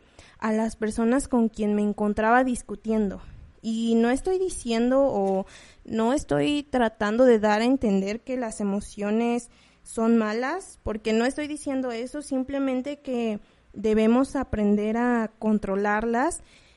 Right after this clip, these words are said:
y a expresarlas. Y como les dije anteriormente, no, no es fácil, pero tampoco es imposible. Creo que el llegar a ese punto de darme cuenta que estaba lastimando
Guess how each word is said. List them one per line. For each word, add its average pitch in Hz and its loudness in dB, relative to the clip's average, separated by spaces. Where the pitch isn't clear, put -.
y 233 2
a 220 4
expresarlas. 233 -2
Y 220 -6
como 226 0
les 220 2
dije 233 -2
anteriormente, 240 2
no, 247 4
no 294 6
es 392 2
fácil, 277 2
pero 220 2
tampoco 254 4
es 311 2
imposible. 214 -4
Creo 302 2
que 294 -2
el 226 0
llegar 226 2
a 311 2
ese 339 0
punto 254 0
de 262 2
darme 233 -2
cuenta 233 -4
que 247 -6
estaba 220 -2
lastimando 214 -4